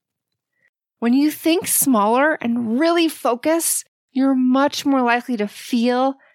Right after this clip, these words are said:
and actually be successful with your goal setting. Now, if you're having trouble feeling clear about your priorities, the Focus Finder activity can help. I'm including the link in the show notes for you,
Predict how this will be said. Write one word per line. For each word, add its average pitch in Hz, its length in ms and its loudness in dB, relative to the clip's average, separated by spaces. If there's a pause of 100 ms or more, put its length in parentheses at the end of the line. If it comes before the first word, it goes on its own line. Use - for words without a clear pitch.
(120)
and 220 200 -4
actually 233 600 -2 (200)
be 226 300 0
successful 196 1040 -2
with 190 140 -2
your 196 140 0
goal 190 220 -2
setting. 220 420 -8 (2500)
Now, 262 140 2
if 269 100 -6
you're 480 120 2
having 523 240 0
trouble 247 320 0
feeling 220 440 -2
clear 302 440 0
about 277 220 0
your 226 120 0
priorities, 190 760 -4 (380)
the 226 100 -2
Focus 254 560 -4
Finder 208 320 0
activity 190 540 -4
can 202 180 -10
help. - 380 -12 (760)
I'm 214 200 0
including 247 420 0
the 320 60 2
link 254 220 0
in 247 100 -2
the 247 80 0
show 208 200 0
notes 202 260 -6
for 190 220 -2
you, 185 280 -2